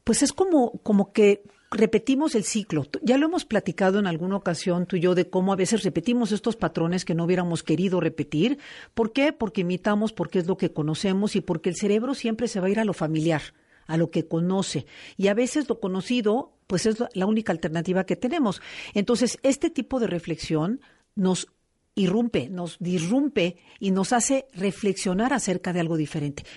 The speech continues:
¿Cómo hubiera sido mi vida si mis papás hubieran estado cerca de mí, si me hubieran escuchado, si hubieran respondido a mis necesidades? Y no desde el lugar de un juicio. O sea, no se trata ni de juzgarlos, ni de otorgarles un perdón.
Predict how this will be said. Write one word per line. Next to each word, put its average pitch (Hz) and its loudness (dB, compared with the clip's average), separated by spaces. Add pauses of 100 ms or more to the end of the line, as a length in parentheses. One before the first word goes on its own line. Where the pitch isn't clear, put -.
(120)
¿Cómo 311 0
hubiera 247 2
sido 196 -2
mi 165 0
vida 151 0 (300)
si - 0
mis 185 0
papás 202 -4 (200)
hubieran 214 2
estado 208 -4
cerca 208 -2
de 180 0
mí, 175 -2
si - -4
me 156 -2
hubieran 202 2
escuchado, 165 -2
si 160 -4
hubieran 190 2
respondido 170 -2
a - 0
mis 175 0
necesidades? 147 -2 (400)
Y 226 0
no 240 2
desde 311 2
el 240 2
lugar 190 0
de 226 2
un 226 2
juicio. 208 -2 (400)
O 175 -6
sea, 180 2
no 214 2
se 269 0
trata 220 0
ni 202 -2
de 165 2
juzgarlos, 185 0 (220)
ni 196 2
de 180 4
otorgarles 180 -2
un 175 -6
perdón. 147 -4